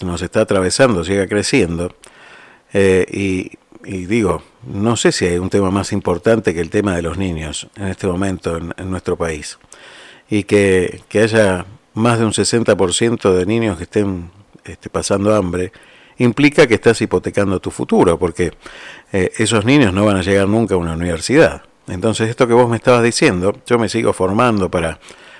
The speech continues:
para ser un buen profesor y para poder estar dando clases". Claro, pero tenés que tener alumnos. Eh, si nosotros vamos matando a los alumnos antes de que lleguen,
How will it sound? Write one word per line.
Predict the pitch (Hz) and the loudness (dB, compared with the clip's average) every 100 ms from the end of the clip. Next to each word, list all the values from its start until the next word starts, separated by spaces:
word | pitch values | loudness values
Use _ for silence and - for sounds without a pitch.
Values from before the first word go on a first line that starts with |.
| _ | _
para | 92 90 | -4 -2
ser | 113 | 0
un | 104 | 0
buen | 107 107 | 2 0
profesor | 98 92 - 135 117 90 | -2 -2 2 6 6 4
y | |
para | 87 85 | -2 -4
poder | 90 98 98 | 0 0 0
estar | 87 104 92 | 0 0 0
dando | 98 95 | 0 -2
clases". | 90 87 78 85 - _ _ _ _ | -2 -4 -6 -8 -10 _ _ _ _
Claro, | - 165 87 - | -4 -4 -4 -8
pero | - 85 | -6 -4
tenés | 98 104 | -4 -4
que | |
tener | 98 98 92 | -2 -2 2
alumnos. | 127 127 87 71 - - - - _ _ _ _ - | 2 2 0 -8 -12 -18 -20 -20 _ _ _ _ -10
Eh, | 90 80 - - - - - - - | -8 -8 -12 -20 -20 -20 -20 -20 -10
si | - | -2
nosotros | 101 95 131 113 | 0 2 4 4
vamos | 110 127 104 | 6 4 4
matando | 104 - 156 92 | 0 2 0 0
a | |
los | 80 78 | -2 -4
alumnos | 90 117 107 95 | -4 -2 0 -2
antes | 104 98 | -2 -2
de | 90 | -4
que | 92 | -2
lleguen, | 104 107 76 78 | 0 0 -2 -10